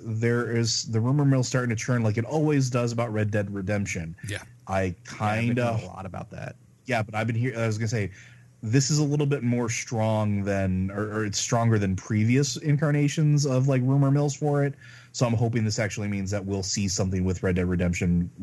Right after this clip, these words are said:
Speaker 1: two or a continuation or something, 'cause I miss that game. I love that game.
Speaker 2: I don't think we will, but I think, I think that it's a matter of time. I don't think it's an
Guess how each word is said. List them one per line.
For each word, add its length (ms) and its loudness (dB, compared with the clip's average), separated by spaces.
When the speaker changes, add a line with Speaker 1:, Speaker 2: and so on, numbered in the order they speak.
Speaker 1:
two 380 0
or 240 -2
a 20 -2
continuation 600 2
or 80 -4
something, 720 -2
'cause 120 -2
I 100 4
miss 300 4
that 180 -8
game. 360 -10
I 40 -6
love 200 -8
that 180 -14
game. 240 -14
Speaker 2:
I 160 0
don't 200 2
think 200 -4
we 140 -4
will, 400 -2
but 240 -2
I 140 -4
think, 580 -2
I 80 0
think 200 4
that 120 6
it's 140 4
a 60 4
matter 340 2
of 100 -6
time. 380 -4
I 80 -2
don't 180 4
think 160 6
it's 180 -2
an 120 -2